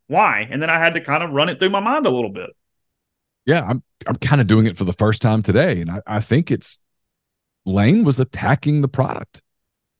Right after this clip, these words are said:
Speaker 1: Mm-hmm. Yeah.
Speaker 2: Lane
Speaker 1: Yeah.
Speaker 2: doesn't think this, Lane clearly doesn't believe that this framework works long-term for where he is.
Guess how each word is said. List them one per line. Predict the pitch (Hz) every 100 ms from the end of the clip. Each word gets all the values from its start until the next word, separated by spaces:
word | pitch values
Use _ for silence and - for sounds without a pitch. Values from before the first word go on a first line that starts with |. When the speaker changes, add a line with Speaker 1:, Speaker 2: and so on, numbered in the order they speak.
| _ _ _ _ _ _ _ _ _ _ _ _ _ _ _ -
Speaker 1:
Mm-hmm. | 120 127 127 131 131 _ _ _ _ _ _ _ _ _ _ _ _ _ _ _ _ _ _ _ _ _ _ _ _ _
Yeah. | 117 113
Speaker 2:
Lane | 135 156 269
Speaker 1:
Yeah. |
Speaker 2:
doesn't | 247 196 180 139
think | 202 151
this, | 165 -
Lane | 185 240 214 147 - -
clearly | - 269 294 269 240
doesn't | 160 156 139 131
believe | 127 123 123 110 92 92
that | 104
this | 104 90 107 -
framework | - - 110 110 98 90 87 - - _ _ _ _ _ _ _ _ _ _ _ _ _ _ -
works | 98 127 117 -
long-term | 104 101 107 107 92 101 98 92 85 87 _ _ _ _ _ -
for | 95
where | 92
he | 87 90
is. | 76 - -